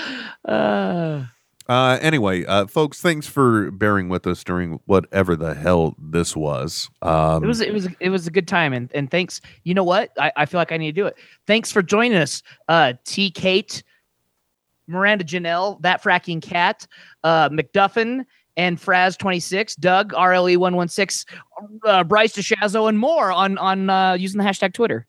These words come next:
Speaker 2: There you go. Uh,
Speaker 1: Or the hashtag Twitter. What the fuck?
Speaker 2: <laughs> I don't know, man.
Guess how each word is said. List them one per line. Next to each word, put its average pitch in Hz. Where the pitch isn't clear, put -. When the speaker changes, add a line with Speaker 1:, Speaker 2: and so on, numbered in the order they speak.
Speaker 2:
There 104
you 117
go. 131
Uh, 107
Speaker 1:
Or 214
the 294
hashtag 233
Twitter. 196
What 240
the 170
fuck? 220
Speaker 2:
<laughs> -
I 160
don't 156
know, -
man. 131